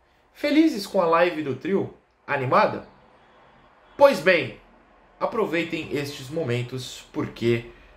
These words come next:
a tristeza nunca nos abandona. Eu sou Felipe Noronha, este é o Eu Vim de Santos,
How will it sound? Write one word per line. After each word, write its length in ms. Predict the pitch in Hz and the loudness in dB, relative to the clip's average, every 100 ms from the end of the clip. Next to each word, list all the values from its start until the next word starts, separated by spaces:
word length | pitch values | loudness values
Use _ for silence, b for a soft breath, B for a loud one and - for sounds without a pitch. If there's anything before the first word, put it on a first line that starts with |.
| B | B
a 140 | - 202 | 2 2
tristeza 840 | 202 143 - 131 127 123 123 - | 0 -6 -8 -8 -8 -6 -8 -10
nunca 400 | 127 135 131 127 | -12 -12 -8 -6
nos 180 | 127 120 | -4 0
abandona. 480 | 117 117 95 92 131 | 0 0 -6 -4 -4
Eu 60 | 147 | -4
sou 140 | 127 | -6
Felipe 280 | 143 143 165 | -8 -8 -2
Noronha, 440 | 202 240 247 - - | 2 2 2 -2 -6
este 400 | 156 151 - 120 | -6 -6 -8 -4
é 80 | 120 | -2
o 80 | |
Eu 80 | 147 | -4
Vim 140 | 151 202 | -8 -10
de 100 | 202 | -8
Santos, 480 | - 196 196 196 | -4 -4 -4 -8